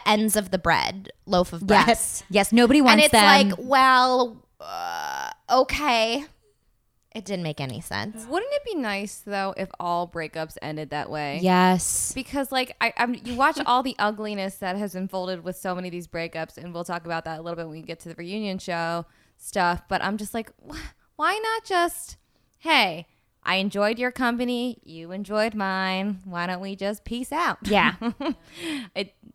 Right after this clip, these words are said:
Speaker 3: like, it's not us ending our, our relationship's not a reflection on
Speaker 2: No, it's
Speaker 3: the
Speaker 2: just done.
Speaker 3: Yeah, it's just done.
Speaker 2: Yeah.
Speaker 3: Um, and then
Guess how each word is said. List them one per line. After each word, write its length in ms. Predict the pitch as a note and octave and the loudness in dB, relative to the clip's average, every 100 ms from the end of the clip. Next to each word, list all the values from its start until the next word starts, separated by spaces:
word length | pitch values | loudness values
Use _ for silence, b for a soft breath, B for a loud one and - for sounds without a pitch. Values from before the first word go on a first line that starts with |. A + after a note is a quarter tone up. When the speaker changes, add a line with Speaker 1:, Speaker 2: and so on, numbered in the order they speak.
| _ | _
Speaker 3:
like, 220 | - G3 G3 | -8 -6 -6
it's 220 | F#3+ - | -12 -4
not 320 | G3+ G3+ - | 0 2 0
us 320 | - G3 F#3+ | -2 -2 -4
ending 320 | - G#3+ G#3+ G3 | -6 -6 -4 -6
our, 240 | F#3 F#3 - | -6 -8 -6
our 140 | F3+ | -6
relationship's 520 | F3 F3 F3+ F#3 F#3+ - | -4 -6 -10 -14 -14 -12
not 100 | F3+ | -12
a 100 | F3+ | -12
reflection 560 | E3+ F#3+ - F#3+ F3+ | -16 -18 -16 -12 -12
on 520 | - E3+ E3+ G3+ G3 - _ _ _ - | -10 -12 -12 -12 -12 -16 _ _ _ -4
Speaker 2:
No, 240 | D#4 C4 - _ | -2 -2 -6 _
it's 180 | G#3 - | -8 -4
Speaker 3:
the 60 | |
Speaker 2:
just 140 | C4+ - | -4 0
done. 120 | C#4 | 0
Speaker 3:
Yeah, 120 | F3+ - _ | 0 -6 _
it's 80 | |
just 160 | - G4 | -14 -6
done. 240 | A4+ C#4 - | -4 -4 -6
Speaker 2:
Yeah. 140 | G#4+ A#3+ _ _ F#3 F3+ _ _ _ - - - - | -8 -8 _ _ -20 -20 _ _ _ -20 -20 -20 -12
Speaker 3:
Um, 380 | A3+ A3+ A3 A3+ - A#3 - - - | -6 -4 -4 -8 -16 -20 -20 -18 -4
and 180 | A#3+ | -2
then 220 | A#3+ A#3+ | 2 2